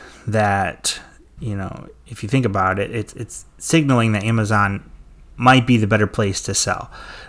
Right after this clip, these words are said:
I, I don't, can't, I can't say that I have empirical evidence to prove that, but I would say that it's probably safe to say that, um, you should be distributing your,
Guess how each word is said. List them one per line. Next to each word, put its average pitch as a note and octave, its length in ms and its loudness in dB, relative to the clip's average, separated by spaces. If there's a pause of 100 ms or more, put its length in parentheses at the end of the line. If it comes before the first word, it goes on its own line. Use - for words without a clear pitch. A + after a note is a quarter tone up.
(140)
I, G#2+ 220 2
I - 20 2
don't, A#2 380 2 (220)
can't, - 140 -4
I A#2 100 0
can't A2 200 -2
say - 160 0
that G2+ 320 -2 (220)
I G2+ 140 -2
have G2+ 180 -2
empirical G2 560 -4
evidence F#2 460 -6
to A2 100 -8
prove F#2+ 240 -6
that, - 300 -10
but B2 280 4 (420)
I G#2+ 160 4
would G#2 160 0
say G2+ 360 0
that F#2 580 -6 (220)
it's - 100 -10
probably A2 340 4
safe G2+ 260 0
to G2+ 100 -4
say G#2+ 400 2
that, F#2+ 440 -2
um, G2+ 300 -2
you A2 140 2
should C3+ 340 4
be A2+ 100 0
distributing G2 920 -4 (360)
your, F#2+ 720 -2